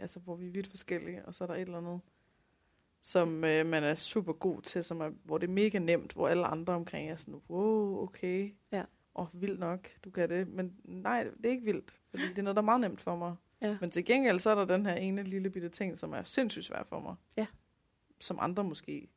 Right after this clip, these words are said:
Speaker 1: er sådan, "Nå ja, det er jo bare,"
Speaker 2: Jamen, det
Speaker 1: det
Speaker 2: er
Speaker 1: er
Speaker 2: det.
Speaker 1: kun en selv, der kan vurdere det.
Speaker 2: Altså, for mig kommer kontrasterne meget i det her med, jeg er rigtig god til mange følelsesmæssige ting.
Speaker 1: Mhm.
Speaker 2: Blandt andet sådan en ting som at sige undskyld.
Speaker 1: Ja.
Speaker 2: Det finder jeg, øh, meget nemt at gøre,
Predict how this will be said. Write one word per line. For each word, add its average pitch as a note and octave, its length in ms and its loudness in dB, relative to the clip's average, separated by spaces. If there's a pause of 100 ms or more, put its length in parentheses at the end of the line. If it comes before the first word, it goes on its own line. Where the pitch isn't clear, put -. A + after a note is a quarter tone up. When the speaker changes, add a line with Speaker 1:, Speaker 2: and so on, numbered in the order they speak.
(400)
Speaker 1:
er - 40 -20
sådan, - 280 -16 (260)
"Nå F3 160 -6
ja, D#3+ 80 -6
det D#3 60 -6
er - 0 - (200)
jo F3 60 -6
bare," D3+ 300 -4 (840)
Speaker 2:
Jamen, G#3+ 180 2
det G#3+ 60 6
Speaker 1:
det G3+ 80 8
Speaker 2:
er - 20 8
Speaker 1:
er A#3 40 8
Speaker 2:
det. A3+ 100 4
Speaker 1:
kun G#3 120 4
en G3 160 2
selv, F#3+ 220 2
der F#3 80 0
kan F#3 140 -6
vurdere F3+ 340 -2
det. E3+ 80 -10 (680)
Speaker 2:
Altså, G3+ 160 0
for F#3+ 120 0
mig F#3+ 220 6
kommer G#3 240 2
kontrasterne F#3+ 600 0
meget F3+ 260 2
i - 20 0
det F3+ 100 0
her F3 120 0
med, F3+ 400 -2
jeg G3 200 4
er F#3 100 2
rigtig F#3 240 -2
god - 220 -4
til - 120 -10
mange E3+ 200 -4
følelsesmæssige G#3 760 -4
ting. - 240 -6 (240)
Speaker 1:
Mhm. G#3+ 300 -6
Speaker 2:
Blandt F#3 240 4
andet G#3 200 6
sådan G#3+ 140 -4
en G#3 40 -2
ting G3+ 220 -2
som G#3 140 -8
at G3 60 -6
sige - 160 -2
undskyld. - 400 -4 (580)
Speaker 1:
Ja. A#3 100 -2 (100)
Speaker 2:
Det A3 120 4
finder G#3 300 4
jeg, F#3 460 4
øh, G#1+ 260 -4
meget G3 500 4
nemt A#3 480 0
at F#3+ 120 -2
gøre, F#3+ 400 6